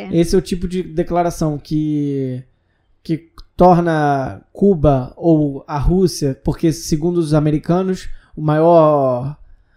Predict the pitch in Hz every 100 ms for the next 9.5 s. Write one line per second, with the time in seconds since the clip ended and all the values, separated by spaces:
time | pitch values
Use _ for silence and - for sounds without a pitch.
0 | _ - 147 139 143 139 151 196 233 220
1 | 190 180 185 156 - 180 175 160 202 196
2 | 180 175 196 196 - 156 127 123 - _
3 | _ _ _ _ _ _ _ _ 165 165
4 | 170 - 147 139 135 _ _ _ 185 151
5 | 190 226 247 226 - 226 170 175 202 -
6 | 214 196 190 196 - 165 156 151 147 143
7 | 135 131 127 - - _ - 175 185 185
8 | 175 170 185 185 185 156 180 - 170 175
9 | 143 131 117 117 139